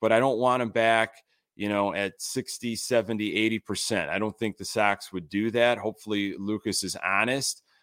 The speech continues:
of course, of how he's feeling. Uh, we want him back full strength. Uh, as for A J Pollock, um, he was, uh, out in Arizona. We,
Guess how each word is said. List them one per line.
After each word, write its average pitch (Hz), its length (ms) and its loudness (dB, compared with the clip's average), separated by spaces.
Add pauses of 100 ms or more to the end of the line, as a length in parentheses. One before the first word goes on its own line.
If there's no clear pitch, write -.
(120)
of 95 160 -10
course, 117 400 2
of 87 100 -6
how 107 240 2
he's 107 260 -2
feeling. 113 600 -2
Uh, 95 180 -2
we 95 100 -4
want 101 240 2
him 101 140 -2
back 98 380 2 (400)
full 98 180 0
strength. 98 640 0
Uh, 101 280 2
as 135 220 2
for 143 160 2
A 151 240 4
J 131 220 2
Pollock, 196 720 4 (520)
um, 117 600 4
he 151 240 -4
was, 190 260 2
uh, 139 260 6
out 135 220 6
in 135 80 -2
Arizona. 135 560 2
We, 127 220 -2